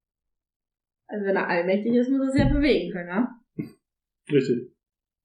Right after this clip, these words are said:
Speaker 1: Er, er kann es ja vielleicht, weil er das ja auch erschaffen hat. Oder sie.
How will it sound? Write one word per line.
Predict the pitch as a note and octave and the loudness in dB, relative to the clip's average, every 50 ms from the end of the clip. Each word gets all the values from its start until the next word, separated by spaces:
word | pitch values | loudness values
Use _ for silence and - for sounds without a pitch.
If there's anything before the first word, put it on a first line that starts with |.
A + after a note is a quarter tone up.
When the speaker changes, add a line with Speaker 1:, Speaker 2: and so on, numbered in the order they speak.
| _ _ _ _ _ _ _ _ _ _ _ | _ _ _ _ _ _ _ _ _ _ _
Speaker 1:
Er, | - G#3+ G#3 - | 2 2 4 4
er | - G#3 G#3 G#3 G#3 | 4 4 4 4 2
kann | - A#3+ A#3 A#3+ B3 | 2 2 4 4 4
es | - - | 4 4
ja | G#3+ G#3 G#3 | 2 2 2
vielleicht, | A3 G3+ G3+ G#3 A3 A3+ A3+ | 2 2 2 2 2 2 0
weil | G#3 G3 - - | 0 0 0 0
er | G3+ G3+ G3 | 2 2 2
das | G3 - | 0 0
ja | F#3+ - G3 | 0 0 0
auch | G3+ | 0
erschaffen | F#3+ F#3+ - A3+ A3 - F#3+ F3+ F3+ | -2 -2 0 -2 -2 -2 -4 -8 -10
hat. | F3 F3 - - _ _ _ _ _ _ _ _ _ _ _ _ _ _ _ _ _ _ _ _ _ _ _ _ _ _ _ _ _ _ _ _ _ _ _ _ _ _ _ _ _ _ _ _ | -10 -12 -14 -18 _ _ _ _ _ _ _ _ _ _ _ _ _ _ _ _ _ _ _ _ _ _ _ _ _ _ _ _ _ _ _ _ _ _ _ _ _ _ _ _ _ _ _ _
Oder | - G#3+ G3+ F#3+ F3+ F#3 | 0 2 2 2 2 0
sie. | F#3 G3 F#3 F#3 - | 0 0 -2 -2 -6